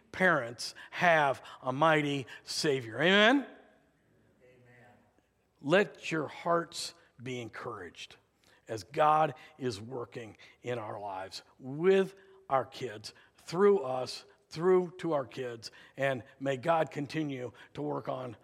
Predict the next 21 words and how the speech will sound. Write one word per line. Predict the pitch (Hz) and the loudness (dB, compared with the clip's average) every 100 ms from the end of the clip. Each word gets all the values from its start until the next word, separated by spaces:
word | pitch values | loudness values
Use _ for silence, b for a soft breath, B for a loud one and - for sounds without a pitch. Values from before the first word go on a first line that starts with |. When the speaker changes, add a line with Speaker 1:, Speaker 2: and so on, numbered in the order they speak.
| _ | _
Speaker 1:
moms | 131 143 139 113 | 0 2 2 -2
and | 135 | -4
dads | 131 131 123 | 0 0 -2
and | 120 113 | -8 -10
grandmas | 123 120 117 | -12 -10 -12
and | 117 | -12
grandpas. | 113 113 101 - - - - B B B | -12 -12 -12 -16 -16 -16 -18 B B B
Father, | - 165 170 | 4 6 6
we | 165 | 2
thank | - 170 147 | 2 0 0
you | 165 | -4
this | 143 - | -6 -6
morning | 160 156 147 123 | -4 -4 -4 -6
for | 147 | -8
the | 135 | -2
opportunity | 143 147 151 120 160 156 151 151 B B B B | 2 2 0 -6 -2 0 0 -2 B B B B
to | - 151 | -4 0
have | 139 143 | 2 0
opened | 156 151 160 147 | 0 -4 -2 -2
your | 139 | -4
word. | 135 156 185 185 | -2 2 4 4